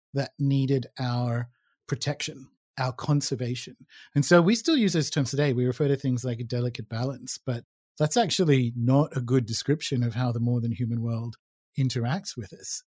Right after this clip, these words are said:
The more than human world can, like, weeds growing over, um, slag heaps and giant Humboldt squid invading up the coast of California. They're, it's, I'm using invading deliberately here,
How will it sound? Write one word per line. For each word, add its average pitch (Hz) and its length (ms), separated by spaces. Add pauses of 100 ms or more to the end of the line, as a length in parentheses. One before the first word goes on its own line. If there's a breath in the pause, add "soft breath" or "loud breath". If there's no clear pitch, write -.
(560)
The 131 100
more 151 180
than 170 120
human 143 280
world 135 400 (460)
can, 127 420 (400)
like, 113 300 (680)
weeds 135 520
growing 123 480
over, 120 420 (420 loud breath)
um, 113 140
slag 135 560
heaps - 560 (460)
and 131 180
giant 139 500
Humboldt 131 440
squid 131 540 (140)
invading 135 640
up 127 100
the 135 80
coast 135 320
of 127 60
California. 127 640
They're, 143 240
it's, 143 380
I'm 139 240
using 151 180
invading 123 380
deliberately 127 420
here, 117 320